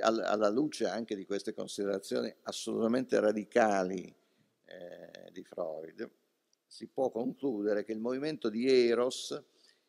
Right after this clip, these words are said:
è compreso nella vasta oscillazione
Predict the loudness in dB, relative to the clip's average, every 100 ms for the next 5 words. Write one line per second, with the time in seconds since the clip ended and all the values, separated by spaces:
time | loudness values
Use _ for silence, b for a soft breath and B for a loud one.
0 | b _ 0 2 2 -2 2 4 6 6
1 | 4 2 2 2 4 6 4 0 0 2
2 | 2 -2 -6 -2 -2 -2 -2 0 2 2
3 | 0 -2 -4